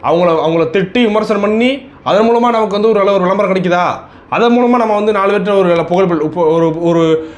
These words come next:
ஒரு பிரபலம் பெற்று, ஒ-, ஒரு முக வெளிச்சம் பெற்று நம்ம எங்கேயாவது போய் துண்டை போடலாமா, நம்ம சில பட்டியலை வாங்க முடியுமான்னு பார்க்கக்கூடிய ஒரு கூட்டம் தான் இந்த கூட்டம். அதனால இதெல்லாம் லெஃப்ட் ஹேண்டில் டீல் பண்ணிட்டு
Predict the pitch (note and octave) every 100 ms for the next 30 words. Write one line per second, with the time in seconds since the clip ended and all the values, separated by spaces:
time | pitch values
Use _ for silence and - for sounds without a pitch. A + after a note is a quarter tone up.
0 | - E3 D#3+ F3+ G3+ F#3 E3+ F#3+ G3 F3
1 | E3+ D#3+ E3 D#3+ D#3 G3+ F#3 F3 E3 C#3+
2 | D#3 G#3+ - - - G3 A3 G#3+ A3 A3
3 | G3+ F#3 F3 F#3+ E3+ D#3 D#3 D#3 A2+ -
4 | - - D#3+ G3+ G3+ F3+ F#3+ A#3+ F#3 F#3+
5 | F#3 F3+ F#3 E3 E3 D3+ D#3+ D#3 C#3 D#3+
6 | D#3+ E3 G#3 D3+ B2+ D#3 D3 C#3 - -
7 | - C3 D3+ F#3 G#3 F#3+ F#3+ E3 - A#3
8 | G#3 D#3 D#3 C#3+ C#3 E3+ G3 A#2+